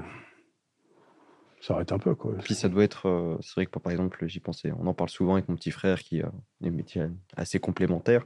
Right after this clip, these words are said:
Speaker 1: Hmm.
Speaker 2: Et, euh, c'est vrai que l'idée d'avoir un, un but, un objectif commun, euh,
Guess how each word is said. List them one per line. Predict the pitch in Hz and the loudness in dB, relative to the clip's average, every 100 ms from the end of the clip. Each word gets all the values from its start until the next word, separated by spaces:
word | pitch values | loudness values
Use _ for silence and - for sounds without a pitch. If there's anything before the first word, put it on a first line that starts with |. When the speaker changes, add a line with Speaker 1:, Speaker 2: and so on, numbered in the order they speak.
| - | 4
Speaker 1:
Hmm. | 226 - - _ _ _ | 4 2 -12 _ _ _
Speaker 2:
Et, | 95 95 | 4 6
euh, | 87 | 6
c'est | 101 | 4
vrai | 104 | 2
que | |
l'idée | 101 90 104 | 4 6 8
d'avoir | 95 87 82 | 8 6 4
un, | 80 76 - | 4 2 0
un | 92 | 0
but, | 92 110 113 | 2 2 2
un | 101 | 4
objectif | 92 90 98 98 - | 4 4 2 2 4
commun, | 101 101 104 104 | 6 6 8 8
euh, | 90 87 85 82 | 8 6 6 2